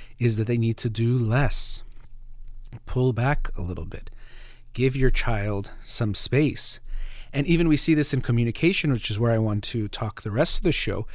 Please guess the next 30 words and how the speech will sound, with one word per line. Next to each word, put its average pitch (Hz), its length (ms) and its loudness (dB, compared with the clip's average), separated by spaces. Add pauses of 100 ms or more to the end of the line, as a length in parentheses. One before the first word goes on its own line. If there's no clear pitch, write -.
(420)
s-, - 160 -8 (160)
starting 127 340 2
first - 300 0
with 120 120 -2
the 101 80 -4
parents. 175 520 2
Very 127 240 2
often 120 300 0
they 117 60 0
say, 117 200 0
"Oh, 156 100 4
you 147 140 4
know, 135 100 4
my 120 140 2
teenage 127 520 2
and, 110 100 -4
or 104 140 -4
young 117 280 4
adult 113 340 0 (460)
child 139 240 2
doesn't 147 220 2
tell 156 120 4
me 143 140 4
anything. 131 500 0
They 101 100 -4
don't 113 160 -2
tell - 160 -4
me 92 160 -2
anything 127 460 2
about, 90 340 -6